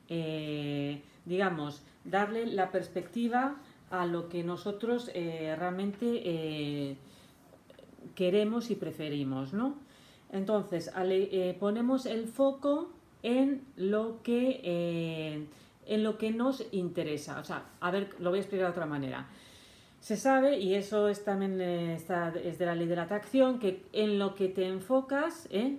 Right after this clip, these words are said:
Eh, eso crece a nivel, eh, metafísico, a nivel mental, ¿no? O sea, lo, en lo que nos enfocamos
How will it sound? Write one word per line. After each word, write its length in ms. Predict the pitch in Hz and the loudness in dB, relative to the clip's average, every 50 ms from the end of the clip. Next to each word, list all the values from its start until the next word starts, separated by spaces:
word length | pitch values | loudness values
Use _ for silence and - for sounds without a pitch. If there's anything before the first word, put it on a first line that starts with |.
| - | -6
Eh, 300 | - 175 175 175 175 180 - | -4 -2 0 0 0 0 -2
eso 320 | 214 202 - 240 233 233 | -2 -2 -2 -4 -4 -2
crece 720 | - 226 226 226 226 226 - - 233 233 240 247 247 247 | -2 0 0 0 0 -4 -6 -4 -2 0 0 0 -2 -4
a 80 | - 170 | -4 -4
nivel, 480 | 170 165 165 160 165 185 185 185 196 - - | -2 -2 -4 -2 0 0 0 0 0 -2 -4
eh, 180 | 156 151 151 | -6 -6 -4
metafísico, 640 | 151 151 151 147 156 156 - - 214 - 233 226 190 | -4 -6 -6 -6 -8 -8 -8 -8 -6 -6 -4 -4 -4
a 20 | |
nivel 300 | 160 160 160 165 170 165 | -4 -4 -4 -4 -4 -4
mental, 580 | 160 151 143 139 139 131 - 131 123 123 127 156 | -2 -2 -2 -2 -4 -6 -6 -8 -8 -6 -6 -6
¿no? 140 | 208 233 220 | -6 -6 -6
O 20 | |
sea, 160 | - 180 151 147 | -6 -4 -4 -4
lo, 160 | 151 151 - | -4 -4 -4
en 120 | 180 180 | -2 -2
lo 100 | 175 165 | -4 -4
que 80 | 170 180 | -4 -6
nos 160 | 175 175 180 | -8 -6 -6
enfocamos 720 | 190 180 175 190 190 190 233 240 240 233 240 254 262 254 | -8 -8 -6 -8 -8 -4 -2 0 2 2 2 0 0 -2